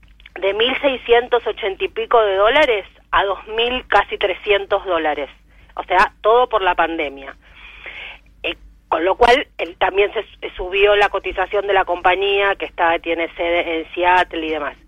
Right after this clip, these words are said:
La diferencia de Bezos con los otros multimillonarios es que, no sé si es m-, menos bueno o menos hipócrita, <laughs> depende cómo lo querramos leer, pero él no se ha sumado a los multimillonarios que han donado,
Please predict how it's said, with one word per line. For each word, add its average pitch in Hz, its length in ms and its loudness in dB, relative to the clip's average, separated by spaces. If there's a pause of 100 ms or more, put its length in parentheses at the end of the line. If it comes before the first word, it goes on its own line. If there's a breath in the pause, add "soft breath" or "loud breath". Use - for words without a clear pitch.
(420 loud breath)
La 202 120 4
diferencia 330 600 2
de 320 100 2
Bezos 214 460 -2
con 170 180 -8
los 170 180 -6
otros 247 260 0
multimillonarios 302 880 0
es 247 140 -2
que, 262 340 2
no 233 120 -2
sé 262 160 0
si 262 160 0
es 262 100 0 (160)
m-, 190 460 -12
menos 247 340 0
bueno 202 460 0
o 175 160 -6
menos 208 400 0
hipócrita, 240 680 0
<laughs> - 20 6
depende 190 360 -2
cómo 190 200 -2
lo 185 100 0
querramos 202 420 0
leer, 285 340 2 (360 loud breath)
pero 226 260 4
él 240 200 -2
no 269 100 0
se 262 140 0
ha 254 100 -2
sumado 262 580 2
a 185 100 0
los 214 160 -2
multimillonarios 196 800 -2
que 214 100 2
han 190 120 2
donado, 185 520 0